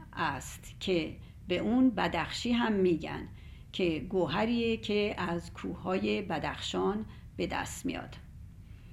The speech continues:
این لب لعل همون لبیه که آب حیاته و زندگی می‌بخشه و سخنان ویژه‌ای میگه.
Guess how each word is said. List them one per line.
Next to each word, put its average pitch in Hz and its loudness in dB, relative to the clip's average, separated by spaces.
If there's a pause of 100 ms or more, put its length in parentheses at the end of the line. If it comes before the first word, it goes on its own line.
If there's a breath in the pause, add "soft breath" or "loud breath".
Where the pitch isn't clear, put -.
(880 loud breath)
این 190 10
لب 285 8
لعل 247 6
همون 240 6
لبیه 233 2
که 226 2 (160)
آب 185 4
حیاته 190 2
و 202 2
زندگی 165 2
می‌بخشه 220 0
و 175 0
سخنان 175 0
ویژه‌ای 170 2
میگه. 147 -4